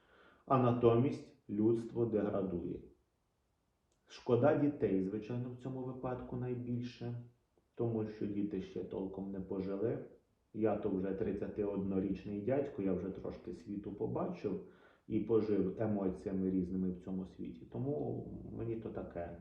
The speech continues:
вже, можливо, і досить. Дякую за, як то кажуть, за участь,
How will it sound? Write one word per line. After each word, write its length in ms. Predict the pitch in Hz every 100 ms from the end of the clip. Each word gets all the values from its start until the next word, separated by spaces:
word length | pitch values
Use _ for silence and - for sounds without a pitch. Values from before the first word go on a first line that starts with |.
| 101
вже, 280 | 95 98 95 90 - - -
можливо, 760 | - 107 110 123 117 131 135 120
і 80 | 98
досить. 360 | 92 87 - - - _ - - -
Дякую 600 | 107 117 - 101 95 92
за, 360 | 92 90 87 92
як 240 | 95 -
то 100 | 90
кажуть, 420 | - 98 95 95 - - -
за 280 | 107 -
участь, 540 | 151 175 165 - -